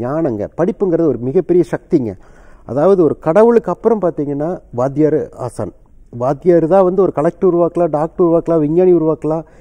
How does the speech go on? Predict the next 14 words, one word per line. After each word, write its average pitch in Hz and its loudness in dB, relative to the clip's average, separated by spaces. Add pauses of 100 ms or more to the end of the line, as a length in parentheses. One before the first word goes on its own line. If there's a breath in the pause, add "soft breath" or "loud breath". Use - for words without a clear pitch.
(120 soft breath)
இனத்தை 214 0
உருவாக்கக்கூடிய 208 0
சக்தி 160 -6
ஒரு 143 -2
ஆசானுக்கு 139 -4
உண்டு. 110 -8
அப்ப 202 -4
அந்த 147 -2
ஆசான்ங்கிறது 185 -2 (300 soft breath)
ஒரு 165 -2
படிப்பு 170 -4
திறன்லேருந்து 143 -2
வர்றது. 98 -8 (320 soft breath)
கண்டிப்பா 190 -2